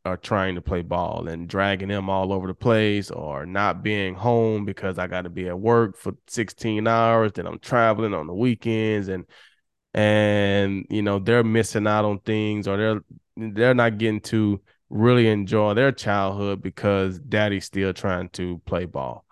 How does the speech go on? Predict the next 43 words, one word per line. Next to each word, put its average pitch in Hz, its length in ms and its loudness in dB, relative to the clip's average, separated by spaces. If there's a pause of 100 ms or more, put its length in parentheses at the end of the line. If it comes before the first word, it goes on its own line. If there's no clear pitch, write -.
(380)
And 92 200 -8
so 87 760 -8 (260)
I, 87 560 -6 (100)
I 87 80 -6
wanted 92 320 -6
to 87 60 -16
play 101 380 0
and 92 120 -4
then 90 160 -6
get 92 160 -6
out 92 260 -4
and, 90 220 -10
and 90 240 -10
really 95 220 -6
pour 90 640 -2
into 92 320 -8
them. 92 360 -2 (380)
And 107 180 -2
so 107 160 0
I 110 120 4
do 107 220 0
that. 107 280 2
And 104 160 -2
then, 113 140 0
like 107 160 -4
I - 20 -4
said, 110 180 -2
I 110 60 4
do 107 160 -2
custom 110 400 -2
framing. 95 460 -2
I 92 100 -4
do, 90 640 -6 (320)
you 104 120 -10
know, 87 140 -8
I 90 80 -6
frame 92 400 -6
jerseys 98 720 -2
and - 400 -14 (160)
pictures 104 640 -6
and - 400 -16 (560)
pla-, 104 240 0
whatever, 113 680 0